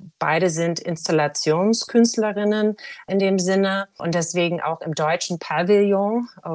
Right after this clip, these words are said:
wo genau auch geschichtlich die Fragen der Architektur und die Fragen nach nationaler Identität immer da sind. Das wird sicherlich eine sehr spannende Resultat geben.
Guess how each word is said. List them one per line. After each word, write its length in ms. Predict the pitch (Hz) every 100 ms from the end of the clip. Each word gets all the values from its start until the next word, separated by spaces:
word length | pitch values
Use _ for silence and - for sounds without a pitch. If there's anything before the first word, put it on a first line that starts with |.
| 156
wo 180 | 170 160
genau 540 | 165 160 156 165 165
auch 340 | 165 156 156 - -
geschichtlich 800 | 165 - 196 - 196 208 202 - - - -
die 140 | 170
Fragen 320 | - 165 160
der 120 | 160 -
Architektur 960 | 151 - - 156 - 208 214 214 202 -
und 240 | 170 165
die 80 | 165
Fragen 460 | - 160 165 170
nach 360 | 165 156 160 -
nationaler 720 | - 160 165 - 160 151 156
Identität 960 | 165 156 156 - 156 - 170 170 170 - - - -
immer 280 | 202 214 147
da 320 | 143 139 170
sind. 460 | 196 220 254 277 - - -
Das 280 | - 151 160
wird 240 | 165 160
sicherlich 680 | - 170 185 165 160 160 -
eine 200 | 160 160
sehr 200 | 156 160
spannende 760 | 160 - 151 147 151 147 147 - - -
Resultat 580 | 156 151 143 - 131 143
geben. 340 | - - -